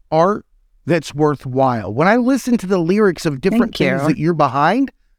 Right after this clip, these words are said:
Speaker 1: none of them are degrading. None of
Speaker 2: Yes.
Speaker 1: them are anything that make you feel like you're up against somebody else. It sounds like things that are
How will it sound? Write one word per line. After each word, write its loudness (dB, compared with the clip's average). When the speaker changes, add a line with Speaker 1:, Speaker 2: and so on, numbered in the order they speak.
Speaker 1:
none 2
of -2
them 2
are 4
degrading. 0
None 2
of 2
Speaker 2:
Yes. 0
Speaker 1:
them 0
are 0
anything 4
that 0
make 2
you 0
feel 0
like 2
you're -2
up 2
against -2
somebody 0
else. 0
It -8
sounds 0
like -2
things 2
that 4
are 2